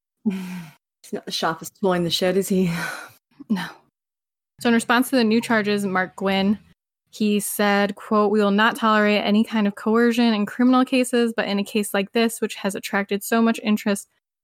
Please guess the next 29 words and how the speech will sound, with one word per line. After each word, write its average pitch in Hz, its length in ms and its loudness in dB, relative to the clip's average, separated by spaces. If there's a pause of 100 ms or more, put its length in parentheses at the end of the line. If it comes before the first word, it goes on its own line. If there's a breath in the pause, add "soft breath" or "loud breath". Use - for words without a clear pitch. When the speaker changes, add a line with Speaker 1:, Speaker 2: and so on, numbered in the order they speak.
(120)
Speaker 2:
and 208 80 0
required 190 400 -2
so - 220 0
many 240 200 4
resources, 202 520 -2
rest 202 260 -2
assured, 196 400 0 (380)
we'll 208 140 2
fight 202 240 -2
hard 202 300 0
to - 60 -20
protect - 360 -8
the - 120 -10
integrity 254 600 -2
of 226 140 0
our 220 120 2
work 220 280 0
as 196 240 -2
we 190 180 -4
seek - 280 -10
justice - 440 -4
for 202 120 -6
the 190 60 -4
family 185 340 -4
and 185 120 -4
friends 180 280 -6
of 180 80 -8
Holly 175 280 -4
Bobo." - 420 -4